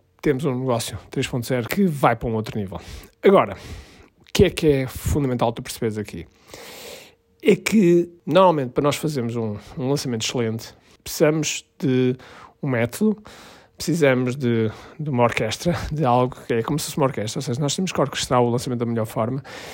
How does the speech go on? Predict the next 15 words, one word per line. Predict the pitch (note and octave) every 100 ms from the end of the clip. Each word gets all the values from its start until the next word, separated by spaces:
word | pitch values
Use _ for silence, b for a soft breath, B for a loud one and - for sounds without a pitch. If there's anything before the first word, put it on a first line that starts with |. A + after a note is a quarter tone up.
| B B B _ _ -
E |
terceiro, | F3+ F3+ - F3+ C3+ C#3+
precisamos | - - D3 E3 E3 F3 E3 - -
de | -
sermos | F3+ F3+
orientados | E3 D#3 C#3+ C#3+
por | - C3
alguém | B2
que | A#2
já | A#2
faça, | G#2+ - - - b b b b
ok? | - A2+ A2+ B B B B B B
No | -
nosso | G#3 G#3 -
caso, | E3 E3 D#3 - E3